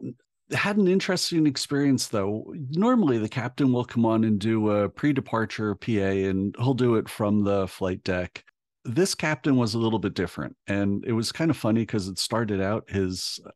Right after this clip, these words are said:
uh, first name is Jack, and he referred to himself as Captain Jack, and he says, "All right, everyone, stop with the jokes right now. I've heard them all."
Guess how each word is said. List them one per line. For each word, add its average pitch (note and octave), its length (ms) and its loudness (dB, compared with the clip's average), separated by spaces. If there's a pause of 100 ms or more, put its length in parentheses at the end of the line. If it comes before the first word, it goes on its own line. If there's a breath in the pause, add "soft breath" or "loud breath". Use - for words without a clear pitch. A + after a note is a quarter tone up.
(140)
uh, E2 240 -8
first - 320 -2
name F#2 180 0
is E2 180 -6
Jack, G2 520 -6
and F2+ 100 -2
he G#2 60 0
referred F#2+ 380 -2
to G#2+ 100 -4
himself G2 420 -2
as - 160 -8
Captain F2+ 400 -4
Jack, E2+ 420 -6 (200 soft breath)
and A2 100 -2
he G#2 80 2
says, G2+ 380 -2 (240 loud breath)
"All A2 80 -2
right, A2+ 120 0
everyone, A#2+ 420 0
stop - 360 -4
with A#2 120 -2
the A2+ 100 -4
jokes G#2+ 340 -2
right F#2 200 -2
now. A#2 360 -2
I've E2+ 200 -6
heard A2 180 -2
them G#2 160 0
all." E2 360 -2